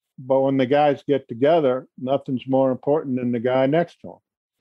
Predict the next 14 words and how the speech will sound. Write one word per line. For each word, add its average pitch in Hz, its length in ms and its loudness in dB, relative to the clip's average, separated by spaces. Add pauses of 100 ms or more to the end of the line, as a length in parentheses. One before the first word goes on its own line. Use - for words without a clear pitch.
(120)
And 135 80 -2
there 147 200 4
is 135 120 -2
a 147 60 0
beauty 147 400 0
in 113 120 -2
that. 110 200 -10
There's 120 220 -10
a 123 120 -4
poetry 139 520 -2
in 113 100 -20
that. 113 340 -18
And 120 120 -6
I'm, 113 320 -8